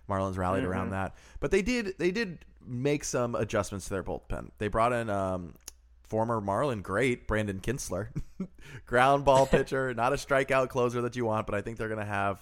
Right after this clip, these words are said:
Speaker 1: uh, either Archie Bradley or Hector Neris filling in that, that closer position. But I think their bullpen will definitely be on the up. I, not, no spoilers, but, uh, we are doing a, uh,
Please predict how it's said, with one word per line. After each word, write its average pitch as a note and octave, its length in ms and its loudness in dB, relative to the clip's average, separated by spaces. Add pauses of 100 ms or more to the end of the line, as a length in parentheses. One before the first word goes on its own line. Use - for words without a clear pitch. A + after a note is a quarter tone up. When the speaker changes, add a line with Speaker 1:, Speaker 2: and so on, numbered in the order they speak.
(120)
Speaker 1:
uh, D#2 480 -4
either F#2+ 240 -2
Archie G#2 240 -4
Bradley F#2+ 400 -2
or F#2 80 -2
Hector F#2 260 -6
Neris F#2 320 -6
filling F2+ 260 -8
in E2 40 -10
that, D2+ 140 -8 (100)
that - 140 -14
closer A#2 240 -4
position. F2 400 -12 (440)
But B2 320 2 (140)
I G3+ 140 2
think A3+ 220 0
their F3 140 6
bullpen C3+ 380 2
will A2+ 100 -2
definitely G#2+ 360 0
be G#2 80 -2
on G2 80 -2
the G2+ 100 -6
up. G2+ 220 2
I, B2 300 4 (280)
not, E3 380 4
no G3+ 100 8
spoilers, F2 480 0
but, - 320 0
uh, G2+ 160 2
we A#2+ 160 0
are A#2 140 2
doing B2 260 0
a, G#2 60 0
uh, F2+ 560 -2